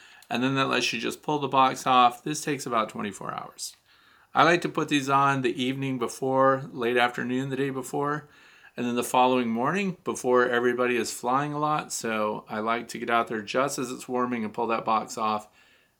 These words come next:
and take it with the honey and everything else. These wooden escapes are pretty inexpensive, but here's what I want you to know about these. And by the way, the Apimaye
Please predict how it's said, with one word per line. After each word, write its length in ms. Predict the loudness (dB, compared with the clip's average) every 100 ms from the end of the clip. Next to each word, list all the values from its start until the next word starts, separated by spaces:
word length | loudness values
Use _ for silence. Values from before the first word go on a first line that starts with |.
| -8
and 460 | -4 -2 -4 -6
take 260 | -4 -4 -2
it 220 | -4 -6 -10
with 220 | -10 -10
the 80 | -12
honey 240 | -8 -6
and 80 | -6
everything 400 | -6 -8 -8 -8
else. 400 | -8 -8 -12 -14 _ _ _ _ _ _ -20 _ -4
These 300 | 0 0 2
wooden 380 | 2 2 2 -6
escapes 680 | -6 -4 -2 -2 -2 -12 -16 _ _
are 140 | -6 -6
pretty 500 | -4 -2 -2 -6 -10
inexpensive, 920 | -6 -6 -8 -6 -4 -4 -4 -6 -6 -20 _ _ _ _ _ _ _ _ _ -2
but 160 | -2
here's 300 | 2 0 0
what 120 | 0
I 40 | 0
want 280 | 0 0 -2
you 80 |
to 60 | -2
know 240 | 0 0
about 300 | 0 0 -2
these. 440 | -2 -2 -4 -6 -8 -16 _ _ _ _ -4
And 220 | 4 6 8
by 140 | 8
the 80 | 8
way, 140 | 6
the 100 | 6
Apimaye 760 | 6 6 6 2 2 2 0